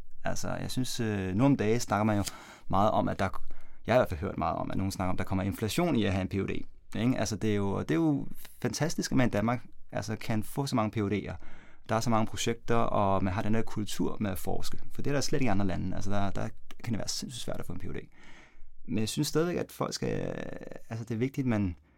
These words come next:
ikke mister fokus for, hvad, hvorfor man gør det. Altså, det er jo fordi, det er jo nysgerrigheden, ikke? Altså, det er jo, øh, at, øh, at fremme et eller andet, at bidrage og hjælpe patienter i sidste ende, og, øh, og det store billede. Øh, altså, det vil sige, at mit bedste råd for det, jeg har forsket fire år. I nogle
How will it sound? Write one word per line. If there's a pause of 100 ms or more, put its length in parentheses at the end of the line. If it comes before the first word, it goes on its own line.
(400)
ikke
mister
fokus
for,
hvad,
hvorfor
man
gør
det.
Altså,
det
er
jo
fordi,
det
er
jo
nysgerrigheden,
ikke?
Altså,
det
er
jo,
øh, (540)
at,
øh,
at
fremme
et
eller
andet,
at
bidrage
og
hjælpe
patienter
i
sidste
ende,
og,
øh,
og
det
store
billede. (680)
Øh,
altså,
det
vil
sige,
at
mit
bedste
råd
for
det,
jeg
har
forsket
fire
år.
I
nogle